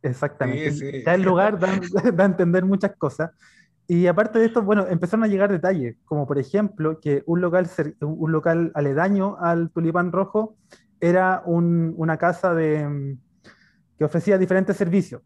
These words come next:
Speaker 1: ¿cierto? Eh, luego de eso apareció una, una señora que nos comentaba que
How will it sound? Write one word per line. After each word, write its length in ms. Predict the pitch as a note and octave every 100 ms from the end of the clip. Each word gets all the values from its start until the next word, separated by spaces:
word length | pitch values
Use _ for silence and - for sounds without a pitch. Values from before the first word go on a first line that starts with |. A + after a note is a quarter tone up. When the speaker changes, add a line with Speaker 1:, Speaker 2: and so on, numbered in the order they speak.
| _ _
Speaker 1:
¿cierto? 520 | E3+ D#3+ - F#3 -
Eh, 640 | D3+ D3 C#3+ C#3 C#3 C#3 -
luego 340 | D3+ F#3 G3
de 120 | G3 A#3
eso 280 | A3 F#3 D#3
apareció 560 | C#3+ D3 D3 - E3 E3+
una, 500 | E3 D#3 D3 C#3+ C#3+
una 160 | D3+
señora 400 | C#3+ C#3+ E3 F3
que 140 | E3 D#3+
nos 140 | D#3
comentaba 640 | C#3+ C3+ C3 D3 D3+ D3+
que 360 | C#3+ C#3+ D#3+